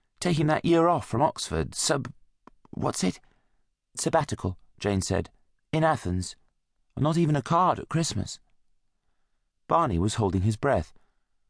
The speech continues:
Across the gallery, as the crime-loving ladies moved on, the tall, white-haired man turned towards a window. His beak-nosed, hollow-eyed profile was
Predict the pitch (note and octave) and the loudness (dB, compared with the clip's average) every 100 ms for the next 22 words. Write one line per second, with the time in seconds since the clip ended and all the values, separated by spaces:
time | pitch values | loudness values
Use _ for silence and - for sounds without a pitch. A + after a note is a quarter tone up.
0 | _ - - D#3+ - F#3 D#3 E2+ C#2+ G2 | _ -8 -2 -2 -2 0 0 2 0 -2
1 | - _ _ - F#2+ - B2+ C3+ B2 A#2 | -8 _ _ -6 -4 0 0 2 2 0
2 | G#2 G#2+ C#3+ C#3 D#2+ D#2+ F#2+ F#2 B2 G#2+ | 0 0 2 2 0 2 2 2 2 2
3 | E2 - _ _ _ _ - - D3 D#3+ | 2 -4 _ _ _ _ -6 0 2 4
4 | E3+ D#3 C#3+ C3+ C3 B2 A#2 E2 D2 E2+ | 4 4 2 2 0 2 2 2 0 -2
5 | - C3+ A2+ F2 G#2 F#2+ D#2+ G2+ C#3 A#2+ | 0 0 2 0 2 2 2 0 2 2
6 | D#2 C#2 - _ _ _ _ _ _ _ | 2 0 -4 _ _ _ _ _ _ _
7 | - G#2+ G2 D3+ - C#3+ A2+ F#2+ F#2+ F#2+ | -2 0 2 0 2 2 2 2 2 0
8 | - C3+ B2+ B2 A2 - C3+ A#2+ - C#2 | -2 0 2 2 0 -2 -4 -2 -2 -2
9 | C2 E2+ A2+ | 0 -2 -4